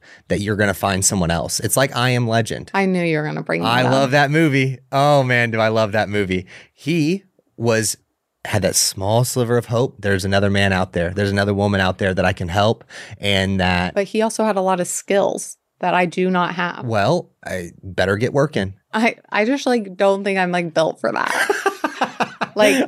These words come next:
Speaker 1: I don't
Speaker 2: it,
Speaker 1: think I'm built for it either,
Speaker 2: it's
Speaker 1: but
Speaker 2: just, like, if there's, like, some sort of, like, apocalypse, even if there are, it would depend on how bad the apocalypse was.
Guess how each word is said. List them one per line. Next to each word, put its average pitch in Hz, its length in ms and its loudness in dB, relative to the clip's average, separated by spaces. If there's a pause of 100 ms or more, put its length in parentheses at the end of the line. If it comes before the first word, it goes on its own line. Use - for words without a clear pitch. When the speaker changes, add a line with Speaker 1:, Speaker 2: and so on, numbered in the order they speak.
(120)
Speaker 1:
I 294 40 2
don't 247 100 4
Speaker 2:
it, 247 60 6
Speaker 1:
think 240 100 4
I'm 170 140 2
built 147 260 0
for 156 180 2
it 139 60 0
either, 165 240 0
Speaker 2:
it's - 80 4
Speaker 1:
but - 100 2
Speaker 2:
just, 302 200 -2
like, 285 200 2
if 233 160 -4
there's, 269 300 0
like, 302 160 0
some 214 300 0
sort 214 180 0
of, 208 120 0
like, 196 140 2
apocalypse, 180 800 -2
even 180 260 -2
if 196 160 -2
there - 240 0
are, 175 520 0 (1400)
it 196 60 0
would 190 100 2
depend 202 300 0
on 190 120 0
how 175 220 -2
bad 170 260 0
the 165 80 -4
apocalypse - 600 -2
was. - 300 -2